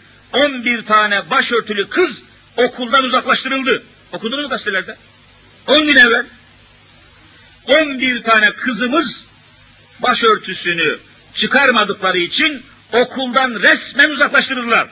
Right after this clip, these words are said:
Atıldılar. Fakülteden. Ya ne var bu başörtüsünde? Niye bu kadar adamlar takip ediyor? Ne oluyor? E, arkasında muazzam işler var bunun.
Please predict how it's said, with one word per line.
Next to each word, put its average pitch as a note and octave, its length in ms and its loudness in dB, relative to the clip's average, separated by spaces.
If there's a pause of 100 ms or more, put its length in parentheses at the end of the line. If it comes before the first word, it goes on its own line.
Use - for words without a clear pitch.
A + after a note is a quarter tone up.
Atıldılar. D#4 460 0 (1040)
Fakülteden. F3 480 -6 (960)
Ya G3 140 0
ne B3+ 180 2
var G4+ 180 4
bu D#4+ 100 -6
başörtüsünde? G#3+ 600 -2
Niye D4 160 0
bu D4+ 80 -4
kadar B3+ 340 0 (360)
adamlar G#3+ 420 0
takip F3 300 -2
ediyor? D3 320 -6
Ne D4+ 100 2
oluyor? B3+ 400 0 (720)
E, A#2+ 80 -8
arkasında D#3 680 -4
muazzam D3+ 440 -4
işler F3 280 -2
var G3 240 -4
bunun. A#2+ 220 -8